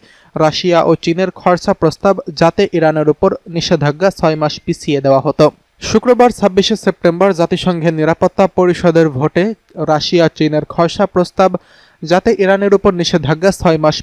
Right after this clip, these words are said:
পিছিয়ে দেওয়া হতো, যা চার এবং নয় ভোটের ব্যবধানে নাকচ হয়। দুটি দেশ এর মধ্যে ভোটদান থেকে বিরত থাকে। ফলস্বরূপ পশ্চিমা বিশ্ব এখন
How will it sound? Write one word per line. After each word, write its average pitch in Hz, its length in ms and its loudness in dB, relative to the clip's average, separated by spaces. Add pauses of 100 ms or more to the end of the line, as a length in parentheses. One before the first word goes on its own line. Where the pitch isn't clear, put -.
পিছিয়ে 190 400 -4
দেওয়া 135 320 4
হতো, 147 200 2 (380)
যা 180 240 2 (220)
চার 220 200 4 (160)
এবং 220 160 2 (180)
নয় 185 180 2
ভোটের 170 360 -2
ব্যবধানে 160 600 0 (100)
নাকচ 151 300 -4 (100)
হয়। 143 160 2 (240)
দুটি 220 220 2
দেশ 285 180 0 (120)
এর 202 100 0
মধ্যে 196 300 -2 (100)
ভোটদান 175 400 0
থেকে 165 160 -4 (100)
বিরত 139 240 0 (120)
থাকে। 151 220 -4 (360)
ফলস্বরূপ 262 500 2 (100)
পশ্চিমা 226 420 0
বিশ্ব - 160 0 (120)
এখন 214 160 -2